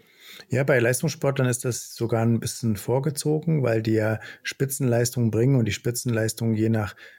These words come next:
Disziplin, äh, eher früher sind. Das heißt, ein Schnellkraftsportler, der ist dann so, äh, Ende zwanzig,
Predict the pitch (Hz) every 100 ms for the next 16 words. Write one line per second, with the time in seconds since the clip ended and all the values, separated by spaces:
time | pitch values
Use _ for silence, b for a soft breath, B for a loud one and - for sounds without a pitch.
0 | B 120 - 104 - 113 123 120 113 117
1 | 110 110 - 110 104 - 143 120 110 117
2 | 107 - 110 110 110 104 B B B -
3 | 113 120 127 - - 117 113 113 110 107
4 | 113 - 110 107 110 107 110 120 117 110
5 | 113 113 110 - 113 127 135 135